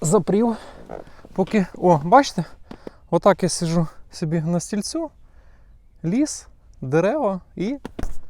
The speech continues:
над головою є укриття, можна не намокнуть, а отут будуть фідера наші стоять. Все, зараз будемо готувати наш корм. І треба вже годувати, годувати, годувати, для того, щоб вночі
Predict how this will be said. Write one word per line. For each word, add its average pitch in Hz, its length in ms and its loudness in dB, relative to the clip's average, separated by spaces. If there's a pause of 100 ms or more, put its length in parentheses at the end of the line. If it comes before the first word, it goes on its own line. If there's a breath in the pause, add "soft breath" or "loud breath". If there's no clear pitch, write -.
(300)
над 160 200 2
головою 160 640 4
є 170 180 2 (120)
укриття, 147 720 0
можна 143 400 0
не 139 100 -2
намокнуть, 143 600 0 (420 loud breath)
а 135 100 6
отут 180 320 0
будуть 156 380 -2 (560)
фідера 160 520 2
наші 123 340 -4
стоять. 127 560 -6 (800 soft breath)
Все, 139 300 0 (180)
зараз 156 360 2
будемо 147 400 -2
готувати 135 560 -2 (140)
наш 127 260 -6
корм. 175 340 0 (540 soft breath)
І 170 200 4
треба 196 320 4
вже 214 160 2
годувати, 208 540 2
годувати, 170 500 2
годувати, 160 460 4
для 143 100 2
того, 160 240 -2
щоб - 180 -4
вночі 151 600 -2